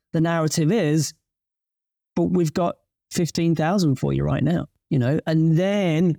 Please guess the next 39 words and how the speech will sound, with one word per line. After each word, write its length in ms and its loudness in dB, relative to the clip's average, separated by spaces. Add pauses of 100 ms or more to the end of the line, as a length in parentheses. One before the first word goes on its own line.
(120)
we 140 0
can 100 -2
enter 240 0
the 60 2
negotiation 960 0 (360)
and 140 0
slow 300 0
everything 340 0
down 640 0 (260)
and 460 0
get 200 -4
to 80 -4
the 100 -2
point 360 0
where, 440 2 (840)
like 200 0
in 60 4
any 200 4
deal, 400 0 (340)
not 160 0
just 160 -2
in 140 2
kidnapping, 500 0
but 100 0
in 120 2
any 240 2
deal, 420 0 (340)
if 200 0
the 100 0
other 160 0
side 380 0
thinks 320 0
that 100 0
you've 280 2
got 140 -2
more 280 2
you 120 2
can 200 0
give, 400 -2